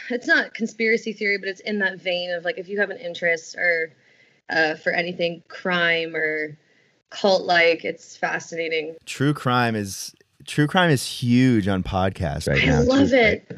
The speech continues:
Speaker 2: right?
Speaker 1: I love that stuff. I
Speaker 2: Yeah.
Speaker 1: like ghosts. Uh,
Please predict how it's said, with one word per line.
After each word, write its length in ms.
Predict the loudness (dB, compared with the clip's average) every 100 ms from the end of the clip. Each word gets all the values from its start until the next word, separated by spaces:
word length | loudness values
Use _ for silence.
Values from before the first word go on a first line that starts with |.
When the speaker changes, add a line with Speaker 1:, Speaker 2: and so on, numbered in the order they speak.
| -10
Speaker 2:
right? 120 | -6
Speaker 1:
I 140 | -2
love 440 | 0 0 2 2 4
that 200 | 4 2
stuff. 500 | -2 2 2 2 -4 _ -2
I 60 | 4
Speaker 2:
Yeah. 200 | 6 6
Speaker 1:
like 80 | 6
ghosts. 840 | 6 8 8 4 -2 -20 -20 -20 _ -4
Uh, 380 | 0 4 4